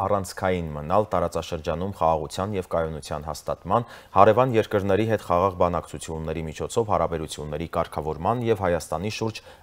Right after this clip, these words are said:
անվտանգային միջավայրի ձևավորման խնդիրները։ Ազգային ժողովի արտաքին հարաբերությունների մշտական հանձնաժողովի նիստում ասել է արտգործնախարար Արարատ Միրզոյանը։ Նախարարը նշել է, թե Հայաստանին ու Ադրբեջանին խաղաղության պայմանագրի բազմաթիվ հարցերի շուրջ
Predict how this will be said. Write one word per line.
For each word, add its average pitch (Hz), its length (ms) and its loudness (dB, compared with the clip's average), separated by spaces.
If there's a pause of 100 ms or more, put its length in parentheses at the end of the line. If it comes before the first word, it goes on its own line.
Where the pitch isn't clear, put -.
(120)
անվտանգային 104 720 2
միջավայրի 80 540 -2
ձևավորման 76 580 -2
խնդիրները։ 85 560 -4 (480)
Ազգային 120 320 6
ժողովի 117 320 10
արտաքին 107 400 4
հարաբերությունների 92 800 2
մշտական 92 480 -2
հանձնաժողովի 80 640 -2
նիստում 107 480 -4
ասել 90 320 -2
է - 60 4
արտգործնախարար 78 800 -6 (160)
Արարատ 76 400 -4
Միրզոյանը։ 67 680 -8 (420)
Նախարարը 110 480 12
նշել 127 320 6
է, - 80 2
թե 117 240 6
Հայաստանին 92 560 2
ու 95 140 4
Ադրբեջանին 90 680 -2
խաղաղության 82 560 0
պայմանագրի 87 480 -2
բազմաթիվ 90 560 0
հարցերի 80 400 -4
շուրջ 127 340 -2